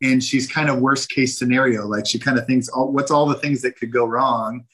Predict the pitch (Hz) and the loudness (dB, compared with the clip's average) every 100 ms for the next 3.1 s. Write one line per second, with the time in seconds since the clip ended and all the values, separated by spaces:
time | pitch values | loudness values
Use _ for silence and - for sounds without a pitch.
0 | _ _ _ - 143 143 160 156 170 165 | _ _ _ -4 0 0 0 0 2 2
1 | 143 - 131 131 - _ - 135 135 135 | 0 0 0 0 -8 _ -8 -2 0 2
2 | 156 143 190 175 - - 151 170 156 147 | 0 0 2 0 0 -4 -2 0 2 2